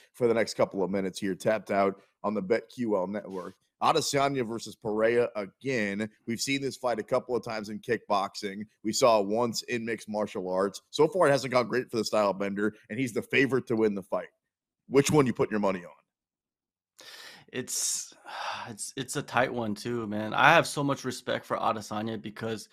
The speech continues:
Speaker 2: when he was champion, he just continued to defend the belt. Whoever came along, he fought, and he fought with quick turnarounds as well. And then he even chased after the guy that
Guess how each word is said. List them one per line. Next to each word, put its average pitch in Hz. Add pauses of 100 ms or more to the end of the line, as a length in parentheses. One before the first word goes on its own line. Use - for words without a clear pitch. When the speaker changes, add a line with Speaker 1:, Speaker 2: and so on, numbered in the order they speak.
(140)
Speaker 2:
when 117
he 135
was 139
champion, 127
he 135
just 123
continued 113
to 110
defend 104
the 101
belt. 107 (180)
Whoever 131
came 135
along, 117
he 110
fought, - (280)
and 104
he 120
fought 117 (540)
with 117
quick 180
turnarounds 104
as 98
well. 113 (280)
And 120
then 139
he 151
even 147
chased 143
after 123
the 117
guy 127
that 113